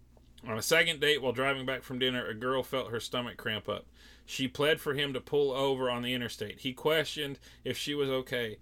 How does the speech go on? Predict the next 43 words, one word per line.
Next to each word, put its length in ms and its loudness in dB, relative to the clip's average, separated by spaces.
but 120 -4
she 140 -2
couldn't 240 0
even 200 0
answer 320 0
because 380 -4
she 180 -6
was 160 -6
puckering 520 -4
her 120 -4
<laughs> 120 -10
butt 160 0
cheeks 340 -2
so 140 0
tightly. 560 0
Lo 200 8
and 100 2
behold, 440 4
she 140 0
shit 240 0
her 100 2
pants. 380 -4
Diarrhea 540 4
overflowed 600 2
and 140 0
came, 360 -2
came 320 2
up 180 4
her 120 8
back, 540 2
above 400 2
her 120 0
jeans. 540 2
It 100 2
was 180 2
awful, 380 2
but 220 -2
the 80 -6
man 400 2
is 160 -6
now 200 -4
her 80 -2
husband. 440 -4